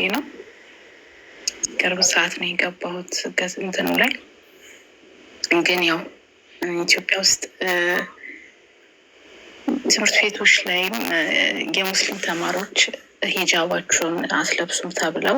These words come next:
ሴቶች ተማሪዎች፣ እ፣ ከትምህርት ቤት፣ እ፣ እንዳይገቡ እና እንዳይማሩ እየተደረጉ ነው። እሱ ላይስ ምን ያክል ነው እየሰራችሁ ያላችሁት የሚለውን ጥያቄ ለመጠየቅ ነው።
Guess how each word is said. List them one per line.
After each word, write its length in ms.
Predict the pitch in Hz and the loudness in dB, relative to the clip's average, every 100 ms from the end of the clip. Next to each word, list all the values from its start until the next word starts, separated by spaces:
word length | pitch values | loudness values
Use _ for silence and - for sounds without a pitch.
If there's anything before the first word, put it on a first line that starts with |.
| 277 | 4
ሴቶች 380 | - 190 185 175 | 2 2 2 2
ተማሪዎች፣ 540 | - 175 160 165 185 - | 2 -2 -2 -2 -4 -2
እ፣ 120 | - 170 | 0 0
ከትምህርት 400 | 175 190 - - | 0 -2 -4 -6
ቤት፣ 180 | 180 - - - - - - - - - | -6 -6 -10 -12 -20 -20 -20 -20 -20 0
እ፣ 80 | 175 160 170 160 - - 175 | 4 4 4 0 -4 -2 0
እንዳይገቡ 960 | 170 160 156 160 147 143 - - - 285 | 2 0 4 4 6 2 0 0 0 0
እና 160 | 156 175 | 0 0
እንዳይማሩ 540 | 170 151 151 156 165 170 | 2 4 2 0 -2 0
እየተደረጉ 680 | 170 - 180 - 156 170 - | 0 0 0 0 0 -4 -4
ነው። 140 | - 277 285 - | -2 -2 -2 0
እሱ 160 | - 185 | 0 2
ላይስ 260 | 165 170 - - 170 | 4 4 4 2 -2
ምን 220 | 180 170 | -2 -2
ያክል 320 | 160 160 156 | 0 0 -2
ነው 120 | 151 | -2
እየሰራችሁ 760 | - - - - - - - - 82 82 | -4 -4 -2 -2 -4 -6 -8 -4 -2 0
ያላችሁት 580 | 85 - - - - - - - - - - - - - - 202 | 2 2 2 0 -2 -6 -18 -20 -20 -20 -14 -12 -12 -18 -6 -2
የሚለውን 540 | 185 170 156 151 151 165 | 2 4 2 2 0 0
ጥያቄ 360 | 156 - - - | 2 2 2 2
ለመጠየቅ 560 | 170 - - - 160 170 | 0 0 2 2 2 -2
ነው። 160 | 180 | -8